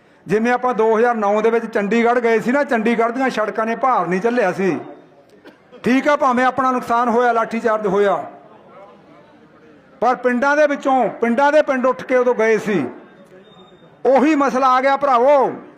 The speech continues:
ਉੱਨੀ ਸੌ ਅੜਤਾਲੀ ਵਾਲਾ ਐਕਟ ਬਦਲ ਕੇ ਇਹਨਾਂ ਨੇ ਦੋ ਹਜ਼ਾਰ ਤਿੰਨ ਲੈ ਕੇ ਆਂਦਾ, ਤੇ ਹੁਣ ਤਿੰਨ 'ਚ ਸੋਧਾਂ ਕਰਕੇ ਵੀਹ ਸੌ ਵੀਹ ਲਿਆਂਦਾ ਸੀ। ਆਪਣੀ ਮੰਗ ਸੀ ਉਦੋਂ ਕਾਲੇ ਕਾਨੂੰਨਾਂ ਵੇਲੇ, ਵਾਅਦਾ ਕੀਤਾ ਸੀ ਸਰਕਾਰ ਨੇ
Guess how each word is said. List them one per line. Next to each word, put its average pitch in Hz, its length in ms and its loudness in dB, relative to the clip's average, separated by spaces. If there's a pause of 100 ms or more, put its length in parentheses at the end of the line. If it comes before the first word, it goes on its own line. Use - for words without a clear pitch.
(880)
ਉੱਨੀ 254 260 2
ਸੌ 285 200 4
ਅੜਤਾਲੀ 269 440 2
ਵਾਲਾ 277 300 4
ਐਕਟ 277 200 -4
ਬਦਲ 269 260 0
ਕੇ 285 100 -2
ਇਹਨਾਂ 285 180 0
ਨੇ 294 100 2
ਦੋ 262 220 2
ਹਜ਼ਾਰ 277 160 2
ਤਿੰਨ 269 280 -2
ਲੈ 285 140 2
ਕੇ 285 140 -2
ਆਂਦਾ, 277 560 2 (760)
ਤੇ 262 80 0
ਹੁਣ 277 200 0
ਤਿੰਨ 254 280 -2
'ਚ 269 100 -2
ਸੋਧਾਂ 269 380 0
ਕਰਕੇ 277 340 0
ਵੀਹ 269 220 0
ਸੌ 285 140 2
ਵੀਹ 262 260 2
ਲਿਆਂਦਾ 277 340 2
ਸੀ। 214 340 -2 (840)
ਆਪਣੀ 254 300 0
ਮੰਗ 226 300 -2
ਸੀ 247 140 -2
ਉਦੋਂ 294 200 2
ਕਾਲੇ 233 280 2
ਕਾਨੂੰਨਾਂ 220 380 -2
ਵੇਲੇ, 202 360 0 (760)
ਵਾਅਦਾ 240 380 2
ਕੀਤਾ 285 320 -2
ਸੀ 262 140 0
ਸਰਕਾਰ 254 420 0
ਨੇ 247 380 -2